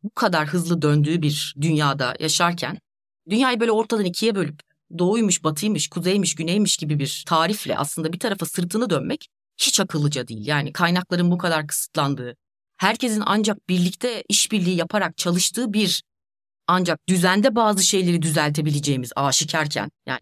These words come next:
başta iklim krizi olmak üzere, yine ekonomik her yerde yaşanan problemler diye bakarsanız, göç krizi, yani bütün bunları zaten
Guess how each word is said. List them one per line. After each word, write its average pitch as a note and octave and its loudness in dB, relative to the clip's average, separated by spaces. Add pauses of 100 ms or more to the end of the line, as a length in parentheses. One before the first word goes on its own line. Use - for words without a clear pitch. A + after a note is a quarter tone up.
başta - -2
iklim - -2
krizi D3 -4
olmak C3 -6
üzere, - -12 (360)
yine E3+ 0
ekonomik D3 -2
her D#3 0
yerde C#3 -2 (140)
yaşanan C#3 -2
problemler A#2+ -4
diye C#3 -4
bakarsanız, C3+ -4 (260)
göç F#3+ 2
krizi, C#3+ 0
yani C#3 -2
bütün C#4 2
bunları F#3 2
zaten F3+ -2